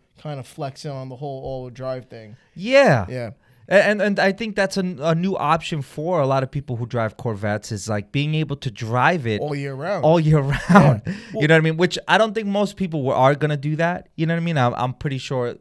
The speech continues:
Speaker 2: I mean, this, the M S R P on this thing, it's starting at
Speaker 1: Oh, I didn't s-,
Speaker 2: a hundred and four thousand dollars.
Speaker 1: I didn't see that there was an M S R P
Speaker 2: Yeah,
Speaker 1: for
Speaker 2: there's
Speaker 1: it.
Speaker 2: an M S R P
Speaker 1: So,
Speaker 2: of a pro-,
Speaker 1: hundred and four?
Speaker 2: a hundred and four, two hundred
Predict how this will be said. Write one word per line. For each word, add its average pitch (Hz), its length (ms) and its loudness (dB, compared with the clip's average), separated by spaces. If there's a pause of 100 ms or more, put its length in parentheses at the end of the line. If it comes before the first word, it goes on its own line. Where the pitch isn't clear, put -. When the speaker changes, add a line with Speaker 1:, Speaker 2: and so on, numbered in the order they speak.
(180)
Speaker 2:
I - 80 -4
mean, 139 240 -2 (340)
this, 139 280 -4
the 143 200 0
M 165 160 0
S 165 140 -2
R 143 120 4
P 151 220 -8
on 120 140 -4
this 110 180 -6
thing, 110 260 -2
it's 107 120 -4
starting 143 400 0
at 110 100 0
Speaker 1:
Oh, 101 40 -4
I - 20 -2
didn't - 20 -14
s-, - 20 -14
Speaker 2:
a 104 40 -12
hundred 117 280 -6
and 104 120 -4
four 117 400 -2
thousand 113 520 0
dollars. 104 260 -2
Speaker 1:
I 185 80 -2
didn't 262 180 -8
see 311 160 -10
that 294 100 -8
there 175 120 -4
was 160 100 -2
an 147 80 -8
M 139 140 -8
S 123 100 -12
R 127 100 -10
P 131 140 -8
Speaker 2:
Yeah, 151 140 6
Speaker 1:
for - 20 4
Speaker 2:
there's 135 160 2
Speaker 1:
it. 139 40 0
Speaker 2:
an 135 60 0
M 147 140 0
S 165 140 0
R 151 80 6
P 156 260 2
Speaker 1:
So, 127 60 4
Speaker 2:
of 104 160 -6 (320)
a - 20 -16
pro-, 190 60 -4
Speaker 1:
hundred 208 200 6
and 185 120 2
four? 214 320 -6 (100)
Speaker 2:
a 131 60 0
hundred 180 300 6
and 175 120 2
four, 156 320 4
two 156 220 0
hundred 147 280 0